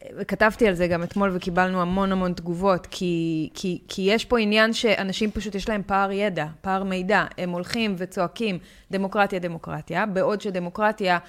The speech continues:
יהיו שיגידו שלא קי-, הייתה קיימת משנת ארבעים ושמונה, ויהיו שיגידו שהם ביולי עשרים עשרים, כשחוק הסמכויות עלה, אז, אז כבר לא הייתה דמוקרטיה. ובאים החבר'ה, נעמדים מול הכנסת, צועקים את הדבר הזה,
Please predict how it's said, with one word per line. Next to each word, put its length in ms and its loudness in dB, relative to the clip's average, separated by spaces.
יהיו 240 4
שיגידו 480 2
שלא 300 2
קי-, 280 0
הייתה 320 0
קיימת 380 -2
משנת 280 -6
ארבעים 280 -2
ושמונה, 400 2
ויהיו 340 2
שיגידו 640 2
שהם 220 -2
ביולי 400 4
עשרים 300 -2
עשרים, 320 -4
כשחוק 1000 -2
הסמכויות 480 0
עלה, 340 6
אז, 260 -2
אז 260 2
כבר 360 0
לא 120 4
הייתה 300 4
דמוקרטיה. 640 -2
ובאים 1120 0
החבר'ה, 500 2
נעמדים 420 0
מול 140 4
הכנסת, 600 0
צועקים 560 0
את 160 0
הדבר 640 4
הזה, 300 -2